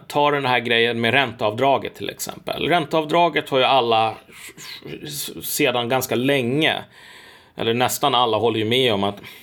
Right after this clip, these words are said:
det här är inte en så himla smart idé att ha. Det leder till att vi får bostadsbubblor i värsta fall. Kanske ska man inte hålla på att subventionera medelklassens så här superbelåning.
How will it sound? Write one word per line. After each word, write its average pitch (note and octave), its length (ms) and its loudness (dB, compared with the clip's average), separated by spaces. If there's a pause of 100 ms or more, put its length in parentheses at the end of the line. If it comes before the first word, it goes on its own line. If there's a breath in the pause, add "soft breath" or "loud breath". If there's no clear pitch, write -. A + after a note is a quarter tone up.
(160 loud breath)
det C3+ 160 -2
här D3 240 2
är F3 40 0
inte D3+ 260 -2
en A2+ 140 -2
så A#2+ 140 -4
himla A#2 280 0
smart G#2 520 -2
idé A2+ 360 0
att G#2 80 -4
ha. G3 320 4
Det A#2+ 220 -4
leder A2+ 460 0
till G2+ 380 -2
att G2+ 220 -8 (420)
vi G#2+ 100 -16
får G#2+ 220 -2
bostadsbubblor A#2+ 1000 -2
i D3 40 -4
värsta C#3+ 300 -4
fall. A#2 520 0 (480 loud breath)
Kanske D3+ 240 -2
ska C#3+ 200 -2
man C#3 100 -4
inte C3+ 140 -4
hålla A#2 100 0
på A#2+ 100 -4
att A#2+ 60 2
subventionera B2 760 0
medelklassens G#2+ 1160 -2
så - 140 -4
här G2+ 200 0
superbelåning. A#2+ 1160 -2